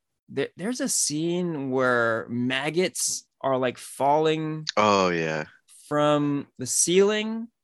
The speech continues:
Speaker 1: and it's, like, real fucking maggots <laughs> and a lot of them. <laughs> And it's, it's gross. It's really gross. Um,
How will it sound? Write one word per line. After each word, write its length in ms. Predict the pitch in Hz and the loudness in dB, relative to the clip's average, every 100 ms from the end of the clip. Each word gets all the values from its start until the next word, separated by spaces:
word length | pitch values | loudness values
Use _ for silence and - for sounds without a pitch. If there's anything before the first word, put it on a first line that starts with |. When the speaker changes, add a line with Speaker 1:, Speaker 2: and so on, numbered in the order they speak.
| _ _ _ _ _ _ _ _ _ _ | _ _ _ _ _ _ _ _ _ _
Speaker 1:
and 120 | 151 | -2
it's, 180 | 202 247 | 0 0
like, 160 | 240 165 | -4 -4
real 380 | 147 151 180 160 | 0 4 6 6
fucking 400 | - 156 151 127 | 4 2 2 -2
maggots 640 | 139 147 110 113 - - - _ | -2 -2 -6 -2 0 0 -4 _
<laughs> 120 | _ | _
and 200 | 175 170 | 4 6
a 60 | |
lot 380 | 156 160 208 202 | 6 8 8 8
of 80 | 170 | 6
them. 360 | 147 123 170 156 | 0 0 0 0
<laughs> 60 | - - 294 - - - | -6 -12 -12 -16 -14 -2
And 200 | 190 151 | -2 0
it's, 340 | 143 160 - - | 0 0 -2 -8
it's 200 | 143 - | -6 -2
gross. 500 | 147 156 113 127 - | 8 8 8 2 -2
It's 160 | 139 | -2
really 220 | 156 160 165 | 2 4 6
gross. 500 | 143 135 139 139 - 254 262 240 220 180 _ | 8 6 6 0 -10 -16 -16 -16 -18 -20 _
Um, 640 | 139 139 135 131 131 127 | 2 4 6 4 2 0